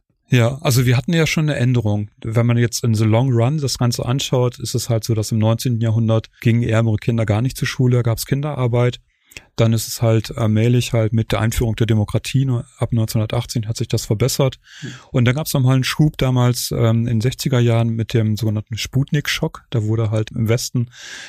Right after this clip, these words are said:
Speaker 1: die haben realisiert, dass, äh, die Sowjetunion als erste einen Satelliten ins All geschossen haben und da war der Aufschrei groß. Wir müssen halt dafür sorgen, dass es mehr Akademiker gibt in Deutschland, mehr Ingenieure vor allen Dingen.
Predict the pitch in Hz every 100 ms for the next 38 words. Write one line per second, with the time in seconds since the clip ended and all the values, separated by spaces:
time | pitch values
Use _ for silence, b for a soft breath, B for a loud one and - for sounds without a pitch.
0 | - 117 107 113 107 110 110 104 107 127
1 | 120 107 - 92 110 110 104 107 - 101
2 | 110 135 131 117 117 117 117 117 - -
3 | 120 - 120 - 117 110 107 110 113 -
4 | 147 127 123 - 117 123 123 131 - 120
5 | 117 117 113 107 107 107 107 120 123 -
6 | 117 104 110 127 - B B B _ 123
7 | 113 120 123 107 113 110 - 117 - 101
8 | 107 110 104 110 - 117 101 104 - 104
9 | 120 151 151 127 139 - 131 123 127 123
10 | 113 107 104 95 101 123 147 - 123 120
11 | 120